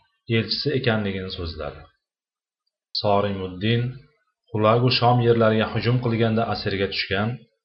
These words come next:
musulmonlardan biri bo'lib, keyinchalik u mo'g'ul lashkari safida xizmat qilishni qabul qilgan edi.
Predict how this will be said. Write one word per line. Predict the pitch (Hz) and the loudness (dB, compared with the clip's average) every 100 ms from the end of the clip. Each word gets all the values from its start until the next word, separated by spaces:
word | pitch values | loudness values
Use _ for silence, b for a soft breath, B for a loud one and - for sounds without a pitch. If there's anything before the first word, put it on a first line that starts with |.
| _ 107 | _ -8
musulmonlardan | 107 127 127 123 117 101 98 107 | -4 2 4 4 2 0 -2 -2
biri | 98 104 117 | 2 2 4
bo'lib, | 120 131 131 - _ _ _ _ _ _ _ - | 4 4 2 -8 _ _ _ _ _ _ _ -6
keyinchalik | 110 113 131 127 120 120 | 0 4 4 4 2 2
u | - 127 | 2 4
mo'g'ul | 123 113 120 110 | 6 4 4 2
lashkari | 101 - 101 98 | 0 0 -2 -2
safida | - 95 87 90 | -4 -4 -4 -6
xizmat | 95 92 107 | -4 -4 -4
qilishni | - 110 - 117 127 135 - - | -2 -4 -2 0 0 -2 -8 -8
qabul | 104 98 101 | -6 -4 -4
qilgan | - 87 80 76 | -6 -6 -6 -8
edi. | 73 | -12